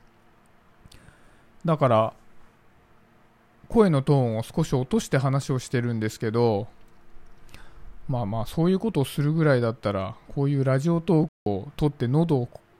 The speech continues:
ね、使わなきゃいいのにって話もあるんだけど、やっぱやりたいんでしょうね。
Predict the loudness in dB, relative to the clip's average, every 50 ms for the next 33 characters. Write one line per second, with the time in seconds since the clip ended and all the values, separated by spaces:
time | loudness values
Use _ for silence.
0 | _ -6 0 2 2 4 2 2 -2 -6 -12 -20 -14 -12 -6 -2 2 4 4 4
1 | 4 4 4 4 4 4 4 2 2 0 0 -2 0 -2 -2 0 0 0 2 2
2 | 2 2 0 0 0 0 -2 -2 -2 -2 -4 -4 -6 -10 -18 -20 -20 -20 -20 -20
3 | -20 -20 -20 _ -20 _ _ _ -6 -4 -2 0 0 0 2 0 0 0 -2 -2
4 | 0 0 0 0 -2 -2 -4 -4 -6 -8 -6 -4 -2 -2 -4 -4